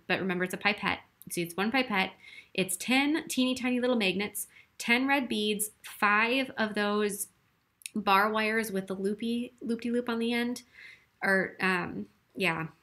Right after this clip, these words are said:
they're, I don't know what they're called, but they're a wire with a little circle on the end. And then there is some bar beads that are in there. So that's the kit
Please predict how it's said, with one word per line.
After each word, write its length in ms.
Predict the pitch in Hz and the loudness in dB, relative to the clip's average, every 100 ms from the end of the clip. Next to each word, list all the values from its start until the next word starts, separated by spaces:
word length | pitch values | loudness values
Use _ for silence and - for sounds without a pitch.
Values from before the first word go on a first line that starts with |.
| _ _ | _ _
they're, 220 | 202 196 196 | -4 -4 -2
I 40 | |
don't 80 | 214 | 0
know 60 | 220 | 0
what 100 | 190 | 0
they're 80 | 175 | -2
called, 180 | 165 | -2
but 80 | 170 | -2
they're 260 | 185 185 185 | 0 0 0
a 60 | 190 | 0
wire 340 | 196 190 190 | 2 4 4
with 160 | 180 175 - | 2 -2 -4
a 80 | |
little 160 | 180 170 | -6 -4
circle 240 | - 180 | -6 -4
on 80 | 165 | -4
the 100 | 165 | -4
end. 160 | 160 165 - - - _ | -4 -6 -14 -20 -20 _
And 160 | 170 185 | -2 0
then 180 | 175 | 0
there 160 | 175 170 | 0 0
is 420 | 180 175 165 165 | 2 2 2 0
some 300 | - 185 175 | -2 -2 -2
bar 400 | 170 185 190 226 | 0 0 2 2
beads 560 | 247 269 302 330 - - _ _ - - | 0 0 0 -2 -4 -6 _ _ -18 -6
that 120 | 233 247 | 0 2
are 80 | |
in 100 | 254 | 2
there. 220 | 262 269 262 | 4 2 2
So 120 | 226 | 0
that's 220 | 214 226 | 0 0
the 80 | 262 | -4
kit 460 | - 208 196 - | 0 -2 0 -6